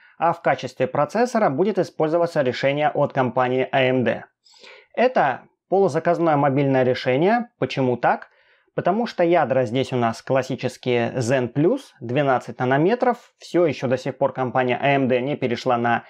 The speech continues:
семи-нанометровый техпроцесс в мобильных решениях, пока вот так. А вот графическая составляющая будет усилена.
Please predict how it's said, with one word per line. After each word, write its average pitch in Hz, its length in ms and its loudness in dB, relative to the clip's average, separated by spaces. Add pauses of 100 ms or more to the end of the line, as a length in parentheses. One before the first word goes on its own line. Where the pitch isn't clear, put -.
(160)
семи-нанометровый 135 920 0
техпроцесс 127 600 -2
в 131 60 -4
мобильных 120 420 0
решениях, 160 680 0 (260)
пока 131 280 0
вот 110 180 -6
так. 208 300 -2 (260)
А 147 120 2
вот 156 100 0
графическая 165 640 -2
составляющая 185 800 0
будет 143 460 -2
усилена. 120 640 -2